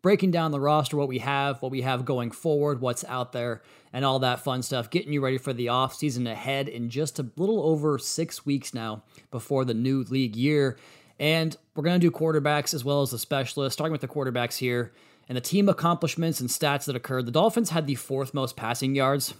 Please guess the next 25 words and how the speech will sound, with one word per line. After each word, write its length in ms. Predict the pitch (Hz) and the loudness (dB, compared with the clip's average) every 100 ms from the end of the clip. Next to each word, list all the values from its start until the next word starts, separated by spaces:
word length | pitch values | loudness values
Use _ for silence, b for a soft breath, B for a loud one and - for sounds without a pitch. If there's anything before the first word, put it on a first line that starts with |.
| _ | _
in 80 | 131 | -2
the 100 | 135 | -2
N 80 | 127 | 0
F 140 | 131 | 0
L 120 | 131 131 | 0 0
this 200 | 139 139 | 0 0
year, 180 | 147 | -2
four 240 | 139 143 131 | -2 -2 0
thousand 480 | 131 127 127 139 131 b | 0 0 0 -2 -4 b
seven 340 | b - 131 123 | b -4 -2 -2
hundred 240 | 123 131 | -2 -2
and 120 | 120 | -4
sixty-five. 720 | 113 127 - 113 - 127 139 123 | -4 -6 -8 -8 -2 0 0 -4
And 100 | 113 | -4
again, 200 | 117 117 | -4 -4
that's 160 | 120 | -6
without 180 | 120 120 | -4 -4
their 100 | 117 | -4
quarterback 460 | - 127 139 151 - | -6 -4 0 -2 -4
for 80 | |
four 240 | 135 - 151 | -6 -2 0
and 80 | 143 | 2
a 20 | |
half 220 | 147 139 | 0 0
games. 400 | 156 151 160 - | 0 0 0 -4